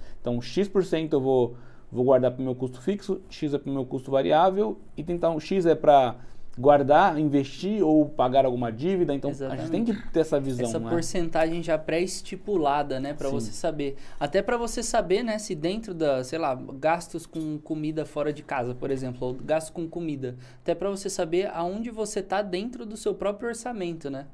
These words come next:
Speaker 1: Sim.
Speaker 2: Então, e outra coisa, isso que a gente tá falando são dados. Se a gente não tiver dados, a gente tá sempre às cegas em tudo, né? A gente tá sempre no achismo.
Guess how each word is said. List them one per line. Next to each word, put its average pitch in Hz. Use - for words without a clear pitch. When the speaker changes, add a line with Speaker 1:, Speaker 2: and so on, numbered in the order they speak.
Speaker 1:
Sim. 101
Speaker 2:
Então, 165
e 180
outra 208
coisa, 165
isso 196
que -
a 220
gente 196
tá 185
falando 180
são 220
dados. 156
Se -
a -
gente 247
não 285
tiver 214
dados, 180
a 196
gente 196
tá 190
sempre 202
às 262
cegas 151
em 185
tudo, 147
né? 127
A -
gente 139
tá 143
sempre 156
no 170
achismo. 143